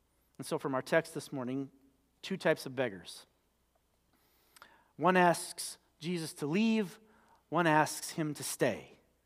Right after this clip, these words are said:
Or to put it more maybe to in a form of a question, do you fear God enough to ask Jesus to leave or to stay? Do you welcome him, and is he like a friend?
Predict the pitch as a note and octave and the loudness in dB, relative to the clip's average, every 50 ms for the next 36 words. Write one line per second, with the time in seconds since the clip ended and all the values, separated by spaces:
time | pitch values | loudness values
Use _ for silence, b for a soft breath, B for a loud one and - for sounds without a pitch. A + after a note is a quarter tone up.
0 | _ _ _ _ _ _ _ _ _ _ _ _ - C#3+ D3 D3 - F#3 F3 E3+ | _ _ _ _ _ _ _ _ _ _ _ _ -2 -2 -2 0 0 0 0 0
1 | - - - _ _ _ E3 E3 E3+ E3+ E3 C#3+ - E3 D#3+ D3+ C#3+ - E3+ D3+ | -4 -10 -20 _ _ _ -2 0 2 2 2 2 0 -4 -4 -4 -4 -4 -4 -4
2 | C3+ B2+ - - F3 E3 D3+ C3+ A#2+ B2+ - E3 D#3 D3+ - - - C#3 C3+ C3 | -4 -4 -4 -4 -2 -2 -2 -2 -6 -4 4 4 4 4 4 -2 -8 -8 -6 -4
3 | D#3+ E3+ E3+ - - E3 D#3+ D3+ b b b b b b b b b - C#3 B2+ | -4 -4 -4 -2 0 0 0 0 b b b b b b b b b -14 -4 4
4 | E3+ E3 E3+ E3+ E3 D#3 D#3 D3+ D3 - - E3 D#3 D#3 D3 - - F3 F3 E3+ | 8 10 10 10 8 6 2 0 0 0 2 4 4 4 2 0 -4 -6 -4 -4
5 | D3+ C#3 - - D#3 D3 E3+ A3+ C4+ C#4+ C#4+ B3+ - - - b b b b b | -4 -6 -6 -6 -4 -2 2 2 2 2 0 -4 -8 -16 -20 b b b b b
6 | b _ _ _ _ _ E3 D#3+ - D#3+ - - - C#3 G#2 F#2+ - - _ _ | b _ _ _ _ _ 0 0 0 -2 -8 -6 -6 -6 -6 -6 -10 -18 _ _
7 | _ _ _ _ - E3 E3+ C#3+ C#3+ E3 F#3 F#3+ - G#3+ G3 G#3+ A#3 A#3+ A#3+ A#3 | _ _ _ _ -8 -6 -2 4 8 8 8 8 6 2 2 2 2 2 2 0
8 | A#3 b b b b b b b b - D#3 E3 E3 D3 F3 E3 E3 D#3 - D3+ | -4 b b b b b b b b -6 -4 -4 -2 0 4 4 4 4 4 -4
9 | - - E3+ C3 G2 E2+ D#2+ - | -4 -2 -2 -2 -2 -6 -12 -20